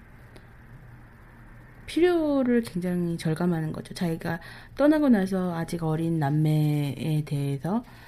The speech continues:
아이들이 엄마한테 정을 붙여야 되는 걸 누구보다도 엄마니까 더 잘 알고 있잖아요. 그래서 아직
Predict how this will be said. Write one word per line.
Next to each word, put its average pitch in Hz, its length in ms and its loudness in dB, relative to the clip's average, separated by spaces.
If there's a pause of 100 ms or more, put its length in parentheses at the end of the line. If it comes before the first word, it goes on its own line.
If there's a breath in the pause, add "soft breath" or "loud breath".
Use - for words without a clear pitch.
(260 loud breath)
아이들이 226 380 4
엄마한테 180 420 2
정을 170 460 0
붙여야 240 300 4
되는 180 300 0
걸 156 200 -2
누구보다도 202 600 0 (1120 loud breath)
엄마니까 185 560 4
더 160 160 -4
잘 151 180 -4
알고 143 260 -4
있잖아요. 139 480 -4
그래서 180 360 -2 (680 loud breath)
아직 165 320 -6